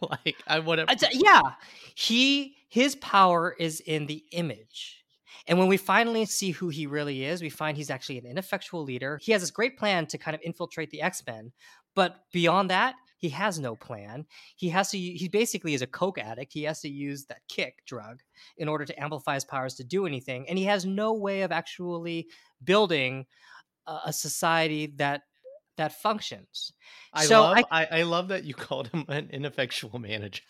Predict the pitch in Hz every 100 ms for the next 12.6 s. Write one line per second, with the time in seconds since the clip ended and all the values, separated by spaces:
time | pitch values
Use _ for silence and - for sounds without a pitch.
0 | - - _ - _ - - - - 196
1 | - 320 208 240 254 - 185 160 170 277
2 | 175 143 131 123 143 233 254 208 220 196
3 | 214 208 - 220 175 165 220 202 180 190
4 | 233 170 120 131 180 185 165 - 214 202
5 | 156 - 190 190 160 151 170 170 156 -
6 | 226 165 139 143 160 160 160 220 143 123
7 | 147 - 226 - - - - 202 190 196
8 | 185 208 175 - 175 - 254 226 131 123
9 | 127 208 226 226 175 - _ 165 202 165
10 | 180 180 160 170 160 151 - 208 202 151
11 | - 190 233 196 - 180 170 147 143 123
12 | 131 127 143 139 165 185